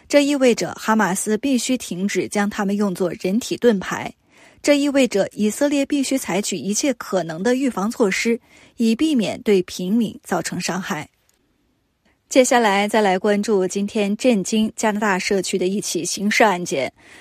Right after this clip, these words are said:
在周一晚间，位于安省 Sault Ste. Marie 小镇的居民区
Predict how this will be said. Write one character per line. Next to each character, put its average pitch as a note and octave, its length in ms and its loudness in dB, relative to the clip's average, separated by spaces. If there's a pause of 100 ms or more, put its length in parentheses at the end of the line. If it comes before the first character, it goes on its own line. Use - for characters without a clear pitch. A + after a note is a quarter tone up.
(140)
在 A#3+ 380 4
周 C4 240 2
一 C4 180 2
晚 G#3 340 2
间， A3 340 2 (260)
位 C#4 160 4
于 B3 100 4
安 C4+ 320 4
省 F3+ 360 0
Sault A3+ 340 0
Ste. A3+ 260 0
Marie G#3 380 2
小 F#3 220 -2
镇 A3 180 -2
的 F#3+ 140 0
居 A#3 140 -2
民 A3+ 180 2
区 C4 240 0